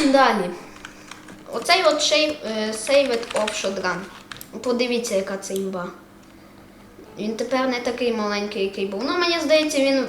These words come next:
великий, е, гірший, ніж маленький, бо в реальному житті він не такий великий. А щось добавили в магазини? Ну, е, я думаю, ні, тому що, а нафіга? Локації, якщо, е, поміняли револьвер.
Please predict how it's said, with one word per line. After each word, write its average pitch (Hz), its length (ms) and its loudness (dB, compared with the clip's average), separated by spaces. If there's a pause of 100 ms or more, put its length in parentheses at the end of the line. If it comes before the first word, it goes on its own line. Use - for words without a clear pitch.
(100)
великий, 254 680 6 (160)
е, 208 100 -4
гірший, 214 540 -2
ніж 180 200 -4
маленький, 254 440 -2
бо 220 120 -6
в 220 80 -6
реальному 233 360 0
житті 233 340 0 (400)
він 220 160 -2
не 226 100 0
такий 233 280 -2
великий. 180 460 -6 (1200)
А 226 100 -8
щось 349 240 0
добавили 339 540 6
в - 20 -2
магазини? 320 640 0
Ну, 285 520 0
е, 226 80 2
я 254 200 2
думаю, 254 500 0
ні, 269 120 -2
тому 220 360 -6
що, 196 400 -4 (1000)
а 208 80 -6
нафіга? 202 420 -4 (1300)
Локації, 294 640 2
якщо, 277 280 4
е, 262 560 0
поміняли 330 560 4
револьвер. 233 520 2